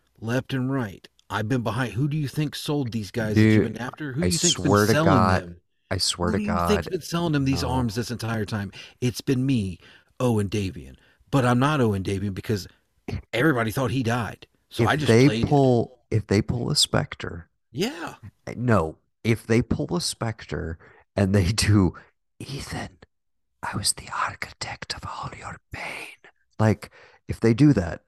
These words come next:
Speaker 2: I will be very upset with Dead Reckoning. Please do not do that. Please don't do that.
Speaker 1: No, no, not like, I'm not like he was the architect of all the pain, but just like, "Oh, by the way, like,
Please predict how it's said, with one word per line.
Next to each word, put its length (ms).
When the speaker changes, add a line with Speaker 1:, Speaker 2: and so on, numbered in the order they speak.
Speaker 2:
I 140
will 220
be 160
very 400
upset 360
with 120
Dead 180
Reckoning. 460
Please 300
do 100
not 260
do 180
that. 260
Please 260
don't 220
do 100
that. 280
Speaker 1:
No, 180
no, 180
not 240
like, 180
I'm 200
not 220
like 160
he 100
was 140
the 80
architect 360
of 60
all 100
the 60
pain, 180
but 100
just 180
like, 220
"Oh, 120
by 220
the 80
way, 180
like, 200